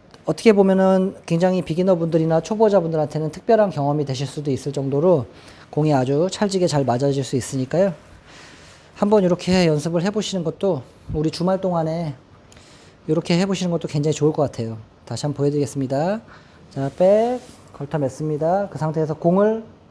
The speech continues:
이제 아까 전에 바닥으로 밀어내듯이 탕! 이렇게 하시면, 어, 처음엔 다소 좀 어색하시더라도 계속 하시다 보면은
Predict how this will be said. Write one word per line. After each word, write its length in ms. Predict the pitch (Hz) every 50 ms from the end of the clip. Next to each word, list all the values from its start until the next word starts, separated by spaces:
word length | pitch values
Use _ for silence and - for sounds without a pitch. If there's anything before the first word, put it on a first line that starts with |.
| - 151
이제 100 | 147 147
아까 220 | 139 139 - 156
전에 180 | 147 151 151 147
바닥으로 380 | 147 135 147 151 143 151 147
밀어내듯이 640 | 131 147 151 151 143 135 131 143 - - 208 247 269 - - - - - - - - - - - - -
탕! 400 | 202 190 185 160 143 131 127 120 - - - - - - - - _ _ _ - - - -
이렇게 240 | 165 170 - -
하시면, 480 | 180 180 185 - 214 214 233 220 156 - - - - - - - - - - - - - - - - - -
어, 140 | - 165 165
처음엔 280 | - - 240 175 175 165
다소 220 | 147 185 180 -
좀 120 | - 214 185
어색하시더라도 760 | 175 170 214 220 - 214 202 214 196 196 190 185 214 202 180
계속 340 | - - 151 185 180 - -
하시다 260 | 226 214 240 240 233
보면은 500 | 202 196 185 180 180 190 190 175 151 147